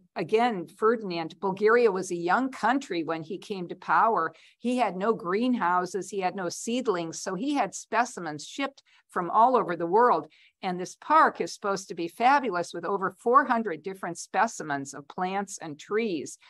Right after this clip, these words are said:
And I think it's, I know it's open to the public. I think you have to take a guided tour, but so I did want to, um, point this out. Um, Simeon, you saw the little boy who became regent in nineteen forty-three, or czar, but he was too young to rule.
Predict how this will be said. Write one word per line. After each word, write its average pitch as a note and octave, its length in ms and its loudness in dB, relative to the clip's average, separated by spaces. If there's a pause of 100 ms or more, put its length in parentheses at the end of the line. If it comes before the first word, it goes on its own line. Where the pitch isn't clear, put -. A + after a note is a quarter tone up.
(300)
And F3+ 340 0
I F3+ 180 0 (160)
think B3+ 220 -2
it's, G3 260 -4
I G3+ 120 4
know A#3 160 2
it's B3+ 120 -4
open G3+ 240 -4
to E3 60 -4
the E3+ 80 -10
public. G3 380 -2
I D#3+ 80 -2
think G3+ 280 -8
you F#3+ 80 -2
have F3 160 -2
to F3+ 80 -14
take F3+ 220 -10
a E3+ 80 -6
guided E3 400 2
tour, A3+ 500 2 (400)
but F#3 140 -6
so - 180 -4
I F3+ 120 2
did G3+ 260 2
want E3 280 2
to, F3+ 220 -6
um, D#3+ 220 -4
point G3+ 320 -6
this E3 320 -8
out. F#3 400 2 (440)
Um, F3 400 2 (220)
Simeon, C#4+ 600 0
you G#3 140 -6
saw G3 380 4
the A3 100 -4
little F3+ 280 -2
boy F3 520 0
who F#3 80 -8
became F3+ 360 -8
regent G3 560 -4
in F3+ 120 -10
nineteen F3+ 460 -6
forty-three, F3 840 -6
or E3 140 0
czar, D#3 580 2
but E3 140 -10
he E3 120 -12
was D#3+ 180 -14
too - 140 -10
young D#3 280 -4
to D#3+ 80 -6
rule. F3 500 2